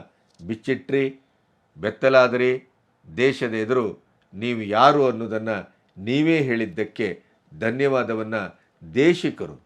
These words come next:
ವಿರೋಧ ಪಕ್ಷಗಳೋ ಆಡಳಿತ ಪಕ್ಷವೋ ಅದೆಲ್ಲ ಬಿಟ್ಬಿಡಿ,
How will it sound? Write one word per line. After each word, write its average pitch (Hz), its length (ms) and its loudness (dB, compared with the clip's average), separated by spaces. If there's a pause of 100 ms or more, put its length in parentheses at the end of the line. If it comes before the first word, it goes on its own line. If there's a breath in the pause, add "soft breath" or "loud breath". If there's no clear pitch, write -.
(160)
ವಿರೋಧ 135 380 2 (140)
ಪಕ್ಷಗಳೋ 127 460 0
ಆಡಳಿತ 127 480 2
ಪಕ್ಷವೋ 127 540 -2 (540 soft breath)
ಅದೆಲ್ಲ 123 300 0
ಬಿಟ್ಬಿಡಿ, 127 440 0